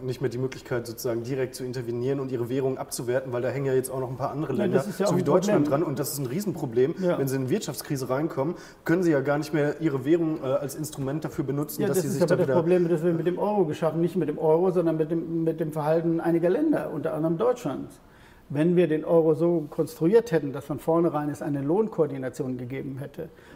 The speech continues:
Speaker 2: und nicht der Monetarismus im Maastricht-Vertrag festgelegt worden wäre,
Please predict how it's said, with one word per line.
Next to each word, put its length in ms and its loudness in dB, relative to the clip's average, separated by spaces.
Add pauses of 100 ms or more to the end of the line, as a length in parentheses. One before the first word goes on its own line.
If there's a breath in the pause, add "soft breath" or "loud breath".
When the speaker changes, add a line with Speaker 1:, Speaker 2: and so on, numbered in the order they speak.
Speaker 2:
und 120 0
nicht 160 4
der 80 2
Monetarismus 880 -2 (100)
im 160 -2
Maastricht-Vertrag 760 -4
festgelegt 480 -4
worden 260 -6
wäre, 360 -4